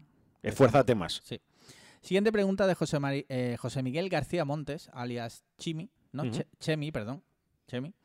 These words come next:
Speaker 2: Dice, "Hola, chavales, feliz año." Estamos a día, eh, diecinueve. Ya fel-, había,
Speaker 1: Joder.
Speaker 2: eh, el otro día, <laughs> esto es bueno. Eh, el otro día alguien proponía en, en Twitter,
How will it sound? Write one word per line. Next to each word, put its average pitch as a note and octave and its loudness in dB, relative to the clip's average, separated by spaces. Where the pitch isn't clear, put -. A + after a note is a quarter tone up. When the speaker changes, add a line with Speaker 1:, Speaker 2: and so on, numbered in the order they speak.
Speaker 2:
Dice, D3+ -4
"Hola, D#3+ 2
chavales, F3 0
feliz C3 -6
año." F#3+ -4
Estamos A#2 -14
a G#2+ -18
día, A#2 -18
eh, A2 -18
diecinueve. A2+ -10
Ya G#2+ -14
fel-, - -10
había, C#3 2
Speaker 1:
Joder. - -8
Speaker 2:
eh, - -12
el B2+ -4
otro F#3 -2
día, A3+ -4
<laughs> - -10
esto B2 -6
es C#3+ -4
bueno. A2+ -6
Eh, A#2+ -6
el A#2 -6
otro C3+ -4
día G3+ -2
alguien F3 -4
proponía D#3 -2
en, A2+ -4
en A2 -6
Twitter, F3 -4